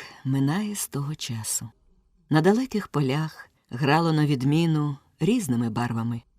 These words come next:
і грало життям і мертвотою. Правильно наверталися восени смутні маси мряк, уступали покірно нещислимим звісткам снігу, а відтак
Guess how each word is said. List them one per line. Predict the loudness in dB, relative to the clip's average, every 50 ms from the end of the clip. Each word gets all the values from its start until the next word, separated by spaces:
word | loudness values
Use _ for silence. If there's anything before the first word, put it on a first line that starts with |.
| _ _ 2
і | 2
грало | 2 2 2 0 0 0 -2
життям | -2 -2 -4 -6 -6 -6 -4 -2 -2 -2 -4 -6 -8 _ _ _
і | -2 -2
мертвотою. | 0 -2 -4 -6 -6 -6 -6 -6 -6 -6 -6 -6 -8 -10 -12 -16 _ _ _ _ _ _ _ _ _
Правильно | 2 2 4 4 4 4 6 6 6
наверталися | 6 6 4 2 0 -2 -2 -2 -2 -2 -2 -2 -2 0
восени | -2 -2 0 0 0 2 2 2 2
смутні | 2 2 0 0 0 0 0 2 2 4
маси | 4 2 2 0 -2 -2 -2 -2
мряк, | 0 0 -2 -2 -4 -6 -8 -12 -20 _ _ _ _ _ 2
уступали | 2 2 4 4 0 0 2 2 0 2 0 0
покірно | 2 2 0 4 8 8 10 10 10 8 6 6 4
нещислимим | 4 4 2 2 2 2 2 2 2 2 4 4 6 6 6 6 4 2
звісткам | 2 2 2 2 2 0 -2 -4 -2 0 2 2 2 2
снігу, | 2 0 0 2 2 4 4 4 4 2 2 -2 -4 -4 _ _ _ _ 2
а | 4
відтак | 4 4 2 2 0 -2 -2 -2 -2 -8 -16 -20